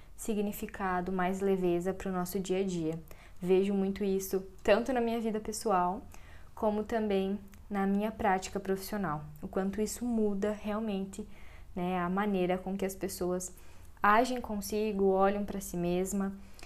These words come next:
e também, consequentemente, né, melhoram aí as tu-, as suas relações.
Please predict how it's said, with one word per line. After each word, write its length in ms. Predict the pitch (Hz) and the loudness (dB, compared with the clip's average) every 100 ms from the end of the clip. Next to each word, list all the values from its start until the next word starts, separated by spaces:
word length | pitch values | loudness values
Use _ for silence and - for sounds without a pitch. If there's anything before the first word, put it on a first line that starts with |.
| - | -8
e 80 | 196 | -6
também, 720 | 196 202 190 180 180 185 196 196 - - - - - | -2 0 2 4 2 0 -2 -6 -12 -16 -18 -18 -4
consequentemente, 960 | 233 233 226 214 202 208 196 190 196 | -2 0 0 -2 -2 -2 -2 -2 -2
né, 220 | 196 175 196 | -2 0 0
melhoram 500 | 196 214 180 185 185 | 0 4 4 4 2
aí 160 | 180 | 2
as 160 | 180 - | 0 -4
tu-, 220 | - 185 | -4 0
as 180 | 185 185 | 0 0
suas 260 | - 185 | -2 -2
relações. 720 | 185 180 190 196 - - - | -2 -2 -2 -4 -10 -12 -12